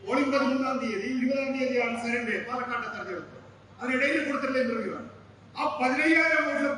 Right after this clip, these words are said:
പന്ത്രണ്ടായിരം വോട്ട് പോൾ ചെയ്തു എന്ന് പറയണം. എന്ന് വെച്ചാൽ അയ്യായിരത്തി ചില്ലാനം വോട്ട് രണ്ടായിരത്തി ഇരുപത്തിനാല് ലോക്സഭാ തെരഞ്ഞെടുപ്പില് അവിടെ ഇടതുപക്ഷ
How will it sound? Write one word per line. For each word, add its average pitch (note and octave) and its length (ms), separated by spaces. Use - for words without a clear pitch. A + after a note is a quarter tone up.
പന്ത്രണ്ടായിരം D4+ 800
വോട്ട് C#4+ 280
പോൾ C4 160
ചെയ്തു B3+ 200
എന്ന് A3 180
പറയണം. E3+ 240
എന്ന് A#3 100
വെച്ചാൽ D4 240
അയ്യായിരത്തി D#4+ 460
ചില്ലാനം C#4+ 400
വോട്ട് A3+ 400
രണ്ടായിരത്തി D4 400
ഇരുപത്തിനാല് C4 540
ലോക്സഭാ A3 440
തെരഞ്ഞെടുപ്പില് G#3+ 580
അവിടെ C4 160
ഇടതുപക്ഷ C#4+ 400